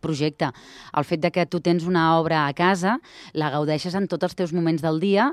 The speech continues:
hores de, de la llum, el tipus de llum com arriba és diferent,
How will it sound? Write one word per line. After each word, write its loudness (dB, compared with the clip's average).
hores 2
de, -8
de -10
la -12
llum, 2
el -4
tipus -6
de -2
llum -2
com -2
arriba -2
és -6
diferent, 0